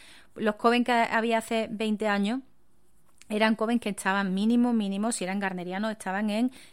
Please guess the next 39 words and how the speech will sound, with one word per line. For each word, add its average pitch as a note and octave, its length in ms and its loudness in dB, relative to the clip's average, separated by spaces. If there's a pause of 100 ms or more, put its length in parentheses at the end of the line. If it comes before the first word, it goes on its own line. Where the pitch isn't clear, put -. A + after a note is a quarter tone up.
(100)
Reino F#3 360 -2
Unido, G#3 360 0
no F#3+ 80 -6
estaban F#3+ 300 -8
en F#3 80 -8
España, F3+ 440 -8 (380)
para G3+ 200 4
una C4 260 4
persona A#3+ 480 0
que G3 120 -8
hace A3+ 240 -4
veinte G#3 320 -4
años A3 300 0
estaba G#3+ 280 -4
estudiando, G#3+ 760 0
yo G#3 160 -6
hace G3+ 160 -6
veinte G3 160 -4
años G3+ 180 -4
estaba G3 300 -4
en F#3 260 -6
tercero G#3 460 -6
de F#3+ 100 -4
carrera, G#3+ 540 -4
de G3 80 -6
la F#3+ 80 -6
carrera F#3+ 300 -8
de F#3+ 80 -8
comunicación, F#3+ 640 -6 (400)
yo A3+ 260 4
no C4 100 6
me A#3 140 4
podía G#3+ 260 -2
permitir G#3+ 600 -2 (680)
pagarme F#3+ 540 0
ocho G#3 300 -4
pasajes G#3+ 420 -4
de G3+ 100 -2
avión, A3 380 0